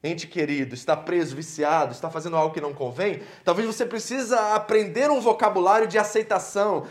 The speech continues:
que vai ao encontro dele para poder restaurá-lo e não para condená-lo. Porque muitas das vezes é só uma direta condenação que não ajuda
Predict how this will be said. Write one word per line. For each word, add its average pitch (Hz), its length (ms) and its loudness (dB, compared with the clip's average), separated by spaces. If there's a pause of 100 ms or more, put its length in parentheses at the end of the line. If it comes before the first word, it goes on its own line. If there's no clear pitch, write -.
(140)
que 196 100 -4
vai 208 120 10
ao 240 100 6
encontro 247 480 2
dele 220 260 6
para 214 300 2
poder 220 380 2
restaurá-lo 180 680 2
e 160 40 -2
não 196 160 0
para 190 200 0
condená-lo. 131 680 -4 (320)
Porque 180 580 -2
muitas 190 220 -6
das 165 120 -4
vezes 185 260 -6
é 190 80 -2
só 202 720 -2
uma 175 180 -4
direta 170 460 -2
condenação 165 800 -6 (180)
que 156 80 -8
não 180 160 0
ajuda 156 720 -2